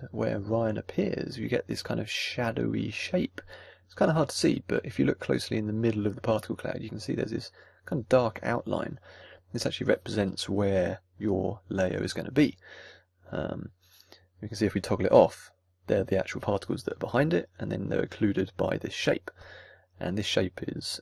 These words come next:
actually the Ryan layer, creating a kind of procedural automatic mask. And the way it's done is you simply have the Ryan layer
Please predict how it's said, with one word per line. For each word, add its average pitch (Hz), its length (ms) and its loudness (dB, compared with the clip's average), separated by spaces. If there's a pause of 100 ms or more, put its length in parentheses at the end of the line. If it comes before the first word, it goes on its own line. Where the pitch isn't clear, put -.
actually - 560 -6 (220)
the 95 220 0
Ryan 98 420 0
layer, 101 380 0 (420)
creating 95 440 0
a - 40 -8
kind - 200 -4
of - 240 -8 (200)
procedural 98 760 -2
automatic - 680 -4
mask. - 600 -6 (580)
And 117 60 0
the 127 40 6
way 143 120 6
it's 104 80 -2
done 113 400 2
is 117 560 -2 (200)
you - 220 -8
simply 113 440 -2
have 95 520 -4
the - 360 -4 (100)
Ryan 101 260 2
layer 120 300 -4